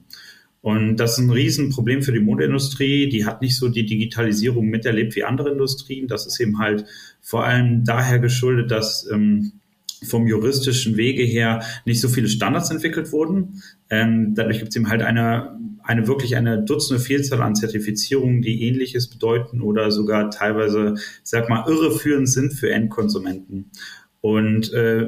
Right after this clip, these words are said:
wo das Problem bei uns existiert hat, ist bei meinen zwei Mitgründern, die haben eigentlich ihre eigene Modemarke. Das haben sie zwei Jahre bevor wir Retrace gegründet haben, haben sie eine Modemarke in die Welt gerufen.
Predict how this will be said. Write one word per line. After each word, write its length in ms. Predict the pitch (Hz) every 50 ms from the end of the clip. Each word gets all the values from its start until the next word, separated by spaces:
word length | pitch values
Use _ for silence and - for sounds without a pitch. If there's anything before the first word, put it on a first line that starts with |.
| 117 113
wo 100 | 123 131
das 180 | 139 139 139 123
Problem 360 | 127 120 123 139 151 147 123
bei 60 | 113
uns 320 | 110 113 - 170 202 202
existiert 560 | 208 - 123 - 120 110 - - - 160 160 160
hat, 140 | 131 127
ist 160 | 135 135 - -
bei 100 | 127 123
meinen 300 | 123 120 123 123 123 120
zwei 220 | - 120 113 113
Mitgründern, 500 | 117 - 127 - - 139 135 127 120 120
die 140 | 113 120 113
haben 120 | 110 113
eigentlich 380 | - 113 113 113 - 107 104 -
ihre 140 | 107 110 98
eigene 340 | 101 107 110 110 107 101
Modemarke. 720 | 95 101 123 143 143 131 127 127 139 135 139 135 131 127 123
Das 220 | 120 104 104 -
haben 160 | 113 110 110
sie 180 | 104 107 107 104
zwei 260 | 104 - - 107 110
Jahre 220 | 110 107 104 104 95
bevor 380 | - - - - - 120 120
wir 340 | 120 117 113 107 107 - -
Retrace 460 | - 104 104 104 - - 117 - - -
gegründet 380 | 143 - 127 120 117 113 -
haben, 240 | 113 110 107 104 107
haben 140 | 107 104 104
sie 280 | 101 101 95 95 95 -
eine 100 | 92 92
Modemarke 520 | 95 110 139 151 143 131 127 131 - 131
in 80 | 120 120
die 120 | 113 107
Welt 180 | 113 113 110 -
gerufen. 460 | 110 107 107 107 - - 101 98 -